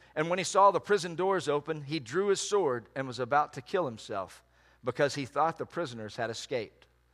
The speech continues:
But Paul shouted, 'Don't harm yourself. We are all here.' The jailer called for lights. He rushed in and fell trembling before S-, Paul and Silas.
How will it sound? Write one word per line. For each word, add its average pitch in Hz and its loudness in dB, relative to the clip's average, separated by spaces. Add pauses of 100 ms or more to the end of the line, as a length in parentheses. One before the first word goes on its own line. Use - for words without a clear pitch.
(360)
But 139 -2
Paul 170 4
shouted, 135 2 (340)
'Don't 185 4
harm 185 2
yourself. 135 0 (360)
We 156 0
are 139 0
all 147 0
here.' 117 -6 (920)
The 139 2
jailer 151 4
called 180 6
for 160 -4
lights. 143 0 (460)
He 143 -4
rushed 160 2
in 180 -2
and 135 -6
fell 135 0
trembling 131 -4
before 120 -4
S-, - -10 (120)
Paul 143 2
and 139 -10
Silas. 101 -6